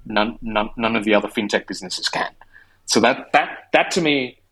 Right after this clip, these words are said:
is a trillion dollar growth opportunity where banks move in. And that's why we've built our technology. I was talking about some of our target capability, is that our technology is there to ena-, enable the bank to get to, to get to it faster. 'Cause we also know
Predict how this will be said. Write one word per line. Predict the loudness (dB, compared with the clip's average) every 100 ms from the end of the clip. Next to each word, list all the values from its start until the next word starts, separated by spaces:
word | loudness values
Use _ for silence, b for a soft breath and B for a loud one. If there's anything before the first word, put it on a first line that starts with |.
| _ -2
is | -2 -4 -4
a | -4
trillion | -2 0 2 2 2
dollar | 2 2
growth | 0 -2 -4 -4
opportunity | -8 -8 -10 -10 -10 -10
where | -6 -4
banks | 0 -2 -2 -10 -12 -8
move | -8 -8
in. | -12 -6
And | 0
that's | 2 4
why | 4 4
we've | 2 -2 -4
built | -6 -2
our | -2 -2
technology. | -4 -8 -10 -8 -8
I |
was | -6
talking | -4 -4 -6
about | -4 -4 -2
some | -6 -6
of |
our | -6 -6
target | -4 -6 -8 -16
capability, | -16 -12 2 6 6 4 -2 B B -2
is | 4
that | 6
our | 6
technology | 4 0 0 0 -2 -6
is | -4
there | 0 0 0
to | -4
ena-, | -2 -2 -2 -2
enable | 0 2 2 -2
the |
bank | -2 -2
to | -2
get | -2 -2 -4 -18
to, | -20 _ -8
to | -2
get | 0 0
to | -2
it | -2
faster. | 2 0 0 -6
'Cause | -6 -2
we | 2
also | 4 4 0
know | 0 0 -2